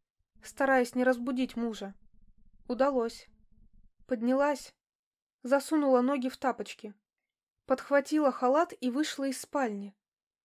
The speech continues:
на ходу завязывая пояс. Очень хотелось есть, поэтому я направилась на кухню за завтраком.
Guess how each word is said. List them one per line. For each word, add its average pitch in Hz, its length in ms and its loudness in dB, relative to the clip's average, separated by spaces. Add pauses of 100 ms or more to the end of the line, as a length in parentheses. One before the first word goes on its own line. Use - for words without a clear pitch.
(120)
на 247 160 0
ходу 269 300 0
завязывая 240 580 2
пояс. 220 500 -4 (720)
Очень 339 300 -6
хотелось 311 540 -2
есть, 269 500 -4 (640)
поэтому 294 400 0
я 262 140 4
направилась 262 560 2
на 254 100 0
кухню 277 360 -4
за 254 120 2
завтраком. 240 640 -4